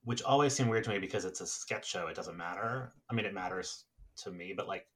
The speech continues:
ultimately, who cares? Like, drop a sketch if you have to drop a sketch.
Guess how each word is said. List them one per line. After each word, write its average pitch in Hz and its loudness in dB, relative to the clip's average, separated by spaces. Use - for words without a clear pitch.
ultimately, 98 -4
who 98 -6
cares? 92 -2
Like, 95 -6
drop 92 0
a 90 -4
sketch 90 -4
if 104 -10
you 95 -4
have 87 -8
to 101 -8
drop 90 -4
a 92 -6
sketch. - -6